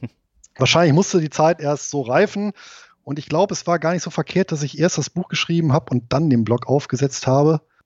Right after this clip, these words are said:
Speaker 2: weil ich ja dann, wie soll ich sagen, also, und auch selber investiert habe früher jahrelang, weil ich dann einfach die, die, die Basis hatte, aus der ich jetzt schöpfen kann, äh, um da wirklich im,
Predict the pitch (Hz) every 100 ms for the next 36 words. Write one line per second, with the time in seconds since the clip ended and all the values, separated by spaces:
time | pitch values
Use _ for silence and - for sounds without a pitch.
0 | _ _ 131 120 127 139 127 143 139 147
1 | 147 151 151 143 127 131 135 147 135 123
2 | 127 139 - _ _ _ _ _ _ 147
3 | 156 139 170 180 147 151 - 208 - 156
4 | - 147 143 131 131 147 131 143 180 -
5 | - - _ - 123 151 156 151 - 143
6 | 139 131 127 - - 113 127 156 160 -
7 | - 170 165 170 151 - 151 117 117 -
8 | - 170 170 147 156 165 151 _ _ _
9 | _ _ 135 127 131 131 131 131 143 -
10 | 131 131 135 139 135 147 131 131